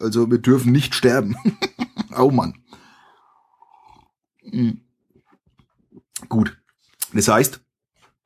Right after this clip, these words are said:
unser erster Kampf, jetzt muss ich noch mal kurz in die, in die Quick-Regeln da schauen von dem Kampf. So. Zähle zu deiner Kampfstärke alle Bonuspunkte,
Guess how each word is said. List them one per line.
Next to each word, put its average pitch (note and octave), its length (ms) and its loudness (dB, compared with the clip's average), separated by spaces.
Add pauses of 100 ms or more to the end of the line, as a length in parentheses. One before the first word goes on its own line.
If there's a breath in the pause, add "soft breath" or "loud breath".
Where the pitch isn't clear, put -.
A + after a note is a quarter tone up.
(400)
unser G2+ 220 2
erster G2+ 280 -4
Kampf, C#3+ 400 -2
jetzt - 100 -12
muss A2+ 120 0
ich A2+ 60 4
noch A2+ 60 4
mal A2 120 4
kurz A2+ 260 0
in G#2 120 0
die, F#2+ 240 -2 (800 loud breath)
in G#2 120 -6
die G2+ 140 -2
Quick-Regeln D3 680 2
da C3+ 120 4
schauen C3 320 4
von - 120 -2
dem A#2+ 120 2
Kampf. B2 340 -2 (2750)
So. - 920 -14 (4000 loud breath)
Zähle C#3+ 300 0
zu - 80 -6
deiner B2+ 160 2
Kampfstärke C3 680 2
alle B2 200 0
Bonuspunkte, B2+ 880 0